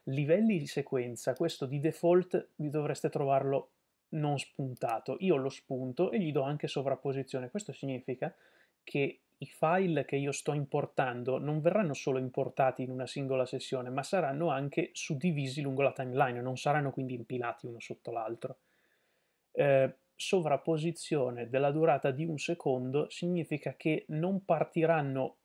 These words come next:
cioè il, il primo, il secondo video non partirà esattamente dove finisce il primo, ma avranno un secondo di sovrapposizione. Anche questo è regolabile, io gli do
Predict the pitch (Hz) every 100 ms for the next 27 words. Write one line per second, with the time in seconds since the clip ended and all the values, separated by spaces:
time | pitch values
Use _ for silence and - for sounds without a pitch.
0 | _ - 160 135 151 143 - 151 143 175
1 | 190 185 170 170 143 180 196 190 190 185
2 | 175 160 156 160 175 170 147 139 - 151
3 | 147 139 135 131 147 139 - 139 - 131
4 | 131 147 175 165 139 143 160 - 190 180
5 | 151 - 175 - 139 135 135 147 151 156
6 | - 131 127 135 120 117 131 120 120 127
7 | 135 143 - 127 123 127 123 117 120 123
8 | 131 123 123 127